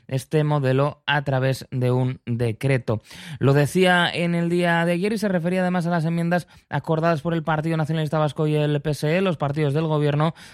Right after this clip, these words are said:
a ese nuevo proyecto de ley educativa que está elaborando el Parlamento. En críticas sobre los modelos, eh, educativos que llegaban también desde Peio Txandiano, de Euskal Herria Bildu.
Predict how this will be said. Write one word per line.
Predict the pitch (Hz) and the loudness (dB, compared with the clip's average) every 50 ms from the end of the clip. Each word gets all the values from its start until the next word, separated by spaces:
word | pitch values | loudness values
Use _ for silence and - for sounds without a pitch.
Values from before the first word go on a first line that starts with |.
| - - | -14 -6
a | - 123 | -4 -4
ese | 123 - - 160 151 151 147 143 139 139 135 135 143 | -2 0 2 2 4 4 4 4 2 2 2 0 0
nuevo | 156 170 170 170 165 165 170 165 165 160 156 | 0 0 0 2 2 2 2 2 0 -2 -2
proyecto | - 165 165 156 143 127 113 - 120 | -4 -4 -2 -2 -2 -4 -4 -4 -2
de | 120 127 | -2 0
ley | 135 143 143 - - | 0 -2 -2 -4 -4
educativa | - 147 139 139 143 151 143 - 131 123 - 139 139 143 147 151 - - - - _ _ | -4 -2 -2 -2 -2 -4 -4 -6 -6 -4 -2 0 0 0 0 -2 -4 -12 -20 -20 _ _
que | - | -12
está | 123 - - 143 143 139 - | -10 -4 -2 -2 -2 -2 -2
elaborando | - 147 143 143 139 135 131 135 139 139 139 143 143 147 - - _ | -4 -2 0 2 2 2 2 2 2 2 2 2 0 0 -2 -6 _
el | - 143 143 139 143 139 135 131 | -2 0 2 2 2 2 0 0
Parlamento. | - 147 139 135 139 135 135 139 160 185 185 170 170 156 127 - - - 165 143 - | 0 0 0 0 0 0 0 0 0 0 0 2 2 0 0 0 -6 -16 -20 -16 -12
En | - 135 120 | -12 -12 -6
críticas | - 180 185 196 180 156 170 147 156 147 135 | -2 0 0 0 0 -2 -4 -4 -4 -4 -4
sobre | 143 143 139 | -4 -4 -2
los | 139 127 | -2 -2
modelos, | 143 151 165 160 147 135 - | -2 -2 -2 -2 -2 -4 -4
eh, | 143 139 135 131 131 127 - - | -2 -2 -2 -2 -2 -4 -4 -6
educativos | - 139 147 170 165 160 143 135 151 147 147 156 147 - - - - - - _ _ - | -4 -4 -4 -2 -2 -2 -2 -2 0 2 2 2 2 0 -6 -20 -20 -20 -20 _ _ -4
que | - 170 | -2 -2
llegaban | 160 160 160 151 156 160 160 160 156 147 147 139 | 0 0 2 2 2 2 4 2 2 2 0 0
también | 151 143 143 143 147 147 151 151 | 0 0 0 0 0 0 0 0
desde | 143 139 127 127 139 139 | 0 0 0 -2 -2 -2
Peio | 139 139 139 139 143 139 | -2 -2 -2 0 0 0
Txandiano, | 135 - 139 135 135 131 123 113 110 107 107 | -2 -2 -4 -2 -2 -2 -2 -2 -2 -2 -2
de | 117 | -2
Euskal | 120 117 - - 131 123 123 | -2 -2 -2 -2 -2 0 0
Herria | 123 120 123 120 123 120 113 110 | 2 2 2 2 2 2 0 0
Bildu. | 104 101 101 101 101 104 113 113 | -2 -4 -6 -8 -6 -4 -4 -6